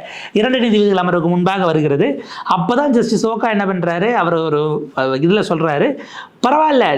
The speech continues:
டைம் எடுத்துக்கோங்க, அடுத்த வாரம் ஆகஸ்ட் பன்னெண்டாம் தேதி வழக்க விசாரணைக்கு நாங்க ஒத்தி வைக்கிறோம், அடுத்த திங்கட்கிழமை." இப்ப உங்களுக்கு வந்து மைண்ட் செட் மாறி இருக்கலாம், ஏன்னா இன்னைக்கு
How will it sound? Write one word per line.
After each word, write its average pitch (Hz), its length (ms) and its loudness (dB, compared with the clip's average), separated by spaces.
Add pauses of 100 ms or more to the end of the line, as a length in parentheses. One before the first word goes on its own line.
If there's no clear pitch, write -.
(140)
டைம் 226 280 2
எடுத்துக்கோங்க, 190 440 0
அடுத்த 202 200 -2
வாரம் 185 240 2
ஆகஸ்ட் 196 280 -4
பன்னெண்டாம் 185 300 0
தேதி 175 100 2
வழக்க 170 300 0
விசாரணைக்கு 170 520 -2
நாங்க 147 120 0
ஒத்தி 156 200 0
வைக்கிறோம், 160 300 0
அடுத்த 156 240 -2 (640)
திங்கட்கிழமை." 196 640 0 (360)
இப்ப 220 280 2 (400)
உங்களுக்கு 190 360 2
வந்து 226 120 0
மைண்ட் 233 300 2
செட் 180 140 0
மாறி 185 300 2
இருக்கலாம், 175 420 0
ஏன்னா 175 180 -2
இன்னைக்கு 160 260 0